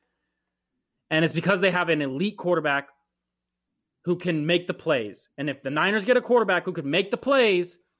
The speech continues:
and they already have this stacked defense, and they already have Kyle Shanahan, they will make the playoffs and go to the Super Bowl. So, uh, my final thought to everyone listening to this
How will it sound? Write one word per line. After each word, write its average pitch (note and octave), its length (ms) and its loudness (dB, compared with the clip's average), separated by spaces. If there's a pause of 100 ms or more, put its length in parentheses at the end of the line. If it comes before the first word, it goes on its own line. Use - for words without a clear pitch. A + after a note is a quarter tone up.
(600)
and E3+ 160 -2
they F3+ 120 0
already A3+ 180 4
have A#3 240 0
this A#3 180 -6
stacked A3+ 300 -2
defense, D3 540 -8
and - 100 -20
they B2 80 -10
already A#3+ 260 0
have A#3 260 0
Kyle A3+ 220 0
Shanahan, A#3+ 580 -4 (640)
they A3+ 160 4
will F3+ 320 2
make E3 200 -4
the E3 60 -14
playoffs D#3+ 400 -2 (460)
and B3+ 200 2
go E3+ 140 -4
to A2+ 60 -14
the G#2+ 80 -20
Super - 320 -20
Bowl. - 120 -20 (960)
So, E3 440 -2
uh, E3 260 -12
my G#3+ 220 -4
final C4 200 -4
thought G#3 420 -2
to E3 260 -12 (260)
everyone F#3 400 -4
listening C3 320 -14
to A2 80 -20
this - 360 -20